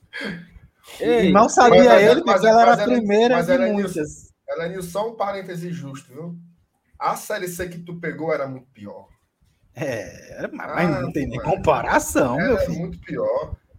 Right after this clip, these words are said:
Speaker 3: E, e o tamanho, o tamanho mesmo das coisas, né, cara? Você chegar na
Speaker 2: Macho, eu,
Speaker 3: escola,
Speaker 2: eu já vi
Speaker 3: tá?
Speaker 2: o Fortaleza perder pro Potiguar de Mossoró com dois gols do Canindezinho, no P V de virada.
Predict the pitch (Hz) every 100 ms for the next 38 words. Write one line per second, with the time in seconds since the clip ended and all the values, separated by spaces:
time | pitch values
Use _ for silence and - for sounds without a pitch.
0 | _ _ 180 240 247 269 277 277 214 208
1 | 262 226 214 269 202 240 233 190 180 185
2 | 185 - 139 170 156 190 - 120 - _
3 | _ _ _ 156 156 170 160 175 220 240
4 | 208 214 202 208 220 214 190 240 240 220
5 | 220 220 220 214 220 214 175 202 233 214
6 | 196 - - 214 214 185 208 208 196 214
7 | 208 196 208 208 - 196 196 247 220 233
8 | 233 233 240 254 220 135 151 170 151 139
9 | 143 185 147 151 151 196 170 160 151 107
10 | 87